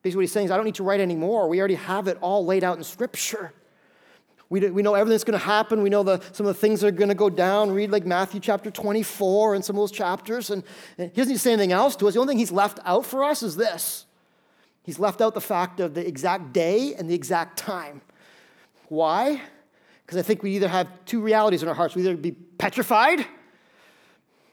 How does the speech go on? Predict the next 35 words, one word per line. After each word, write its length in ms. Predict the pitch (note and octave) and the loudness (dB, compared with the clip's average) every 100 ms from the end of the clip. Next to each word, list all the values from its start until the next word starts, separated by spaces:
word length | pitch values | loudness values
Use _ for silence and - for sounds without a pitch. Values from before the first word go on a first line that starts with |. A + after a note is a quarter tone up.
| _ - | _ -18
or 140 | - | -6
we'd 120 | F#3 | -4
be 60 | F3+ | -2
procrastinators. 920 | F3+ F#3 G#3 F#3+ C#3+ C#3 C3 - - - _ _ _ _ _ _ _ _ _ _ _ | -4 -4 -4 -4 -6 -8 -8 -8 -8 -12 _ _ _ _ _ _ _ _ _ _ _
And 60 | D#3+ | -8
so 40 | |
to 60 | F3 | -2
keep 160 | A#3 G#3+ | 0 0
us 100 | G3+ | 2
on 120 | F#3+ | 2
our 100 | F#3+ | 2
toes, 420 | A#3 A#3+ G3 G3 | 4 6 6 4
he's 160 | A3 F3 | 0 2
like, 360 | G#3 F#3+ F#3+ | 4 2 0
"You 40 | G#3 | -4
don't 120 | A#3 | -2
need 60 | |
to 160 | G3 G#3+ | 0 2
know 100 | G3+ | 4
anything 180 | G3 F#3 | 4 4
else. 160 | G#3 | 2
Just 140 | G3+ E3+ | 0 0
know 160 | F#3+ | 0
it's 80 | F#3 | 0
coming. 580 | - B3 A3 E3 A#3 C#4 - _ _ _ _ _ _ _ | -2 0 2 0 -4 -6 -14 _ _ _ _ _ _ _
And, 180 | F3 F3 | -4 -2
uh, 80 | E3+ | 2
I 100 | F#3 | 4
want 220 | F#3+ F#3+ | 4 4
you 60 | |
to 60 | G3 | 2
be 140 | F#3 | 2
ready, 440 | F3 G#3 A#3+ A3+ F#3 | 4 6 8 6 2
be 200 | E3 F#3 | 2 2
alert." 640 | F#3 A3 A#3 F#3+ - - | 4 6 4 2 -6 -8